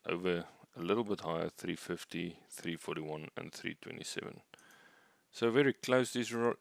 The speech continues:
results. They differ slightly, um, since your surface uses an interpolation of the node results, um, and your section plane is a cut through your fringe plot.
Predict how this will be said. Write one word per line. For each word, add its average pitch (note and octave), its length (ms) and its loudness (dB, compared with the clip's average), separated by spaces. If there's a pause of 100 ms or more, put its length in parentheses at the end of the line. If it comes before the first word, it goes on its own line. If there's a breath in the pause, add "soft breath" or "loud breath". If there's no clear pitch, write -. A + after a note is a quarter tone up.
(160)
results. G#2+ 420 2
They F2+ 160 8
differ F2+ 320 2
slightly, A2+ 760 4
um, D#2 320 -4
since E2+ 500 -2
your D#2+ 300 -2
surface - 800 4 (180)
uses E2 520 -4
an D#2 200 -4
interpolation E2+ 840 0
of - 200 -10
the - 60 -6
node E2+ 540 2 (240)
results, F2+ 580 -2 (840 loud breath)
um, D#2 300 0 (160)
and D#2 500 0
your D2+ 520 -2
section F2 480 -2
plane D2+ 480 -4
is D2+ 400 -6 (140)
a D2+ 340 -2 (180)
cut E2 180 0 (120)
through E2 360 -4
your D2+ 340 -4
fringe - 420 -6
plot. - 440 -6